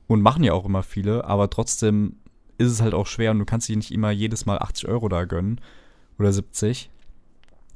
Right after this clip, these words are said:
Ähm, deswegen ist halt nice und es supportet ja auch viele kleine Entwickler.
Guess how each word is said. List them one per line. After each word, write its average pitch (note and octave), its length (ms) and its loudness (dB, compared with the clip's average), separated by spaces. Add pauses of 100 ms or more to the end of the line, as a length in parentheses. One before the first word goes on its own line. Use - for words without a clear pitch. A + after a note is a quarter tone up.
(160)
Ähm, F#2 400 0 (120)
deswegen E2+ 400 -4 (480)
ist - 140 -6
halt E2+ 180 -6
nice F2 240 -2
und D#2 140 -4
es - 320 -14 (600)
supportet G2+ 520 2
ja F#2+ 80 0
auch - 100 -2
viele G2 220 -4
kleine G#2+ 300 0
Entwickler. F#2+ 500 -4